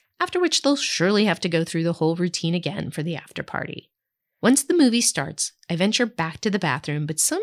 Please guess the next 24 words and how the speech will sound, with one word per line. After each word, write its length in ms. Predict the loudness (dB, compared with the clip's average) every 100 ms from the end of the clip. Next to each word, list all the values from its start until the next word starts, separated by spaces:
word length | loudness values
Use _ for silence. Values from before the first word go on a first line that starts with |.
| -2
security-type 1000 | -2 -2 -4 -2 -2 -2 -4 -4 -4 -2
woman 200 | -2 -2
is 160 | -4 -4
lodged 480 | -2 0 0 -4
there 320 | -4 -6 -6 -12 _ -2
and 120 | 0
seems 360 | 2 0 -2 -2
not 460 | 0 0 -2 -4
to 100 | -2
be 140 | 0 2
budging. 560 | 0 0 -4 -6 -14 _ _ _ _ _ _
Is 120 | 0
she 160 | 0 2
some 260 | -2 -2 -4
actress's 640 | -4 -6 -4 -4 -2 -4 -6
female 420 | -2 0 2 2
security 560 | 0 -4 -4 -4 -4
guard? 440 | -2 -2 0 -4 -8 _ _ _ _ _ _ -8
An 100 | -6
employee 540 | -6 -6 0 2 2
of 100 | 2
the 100 | -2
movie 320 | -4 -2 -2
theater? 480 | -2 -2 -2 -2 -4